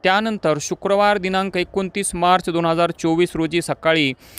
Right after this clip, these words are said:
आठ वाजण्याच्या सुमारास दत्तात्रय यांची पत्नी व भावजई हे केज पोलीस ठाण्यात दत्तात्रय केदार हे हरवले असल्याच्या बाबतची तक्रार देण्यासाठी आले होते. त्याच वेळेस तेथील पोलिसांनी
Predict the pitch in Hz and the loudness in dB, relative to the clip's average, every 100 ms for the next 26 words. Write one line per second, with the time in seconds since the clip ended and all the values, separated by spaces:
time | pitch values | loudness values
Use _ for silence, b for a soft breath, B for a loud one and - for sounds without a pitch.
0 | B - 160 208 202 185 190 190 190 - | B 0 2 4 4 4 2 -2 -2 -4
1 | 165 156 110 - - _ b - 123 151 | -2 0 0 -4 -14 _ b -12 0 0
2 | - 185 190 220 214 185 180 190 - 160 | 2 2 2 2 0 2 0 -4 -4 -4
3 | - 185 190 196 151 151 160 185 180 185 | -4 -4 0 0 0 0 0 2 2 2
4 | 143 - 196 240 - 190 190 - 156 151 | 0 2 2 2 -2 -2 -2 -6 -4 0
5 | 143 - _ B B B - 120 143 - | 0 -2 _ B B B -10 0 2 2
6 | 190 196 214 214 165 156 165 165 185 143 | 0 2 0 0 0 2 2 2 -2 0
7 | 147 170 185 151 - 165 165 196 156 135 | 2 2 2 0 -2 -2 -2 -2 0 2
8 | 139 156 165 - 170 127 - 160 156 147 | 0 0 -6 -6 -4 -4 0 0 2 0
9 | 151 151 147 160 156 - 123 117 101 95 | -2 -4 -6 -6 -4 -2 0 0 -2 -6
10 | 92 B B B B - 180 233 233 196 | -10 B B B B 0 2 2 0 2
11 | 185 - - 156 202 208 - 180 180 185 | 2 0 -4 -6 -4 -6 -2 -2 -2 -4
12 | 180 180 | -4 -2